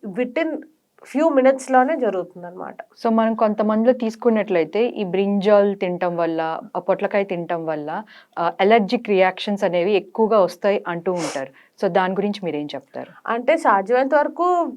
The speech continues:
Speaker 1: ఆ, బ్రింజాల్ అందరికీ పడుతుంది. ఎవరికైతే
Speaker 2: మ్మ్.
Speaker 1: పడదో కొంతమందికి ఇట్లాంటివి దద్దుర్లాగా రావడం కరెక్టే.
Speaker 2: ఓకే.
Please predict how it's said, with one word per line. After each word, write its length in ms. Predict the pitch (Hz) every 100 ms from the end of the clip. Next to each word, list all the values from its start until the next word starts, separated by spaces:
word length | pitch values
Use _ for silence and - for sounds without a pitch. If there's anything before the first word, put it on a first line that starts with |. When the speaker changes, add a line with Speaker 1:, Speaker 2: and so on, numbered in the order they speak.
| 240
Speaker 1:
ఆ, 140 | 240
బ్రింజాల్ 500 | 220 240 233 262 285
అందరికీ 360 | 269 233 240 311
పడుతుంది. 640 | 311 240 226 247 226 311
ఎవరికైతే 480 | 254 262 285 320 339
Speaker 2:
మ్మ్. 100 | 339 269
Speaker 1:
పడదో 560 | 247 262 359 427 381 - - -
కొంతమందికి 540 | 269 262 254 262 277
ఇట్లాంటివి 580 | 269 269 262 269 254 254
దద్దుర్లాగా 720 | 233 233 220 277 277 247 233
రావడం 420 | 240 220 208 214 214
కరెక్టే. 500 | 214 180 - 160 196
Speaker 2:
ఓకే. 180 | 277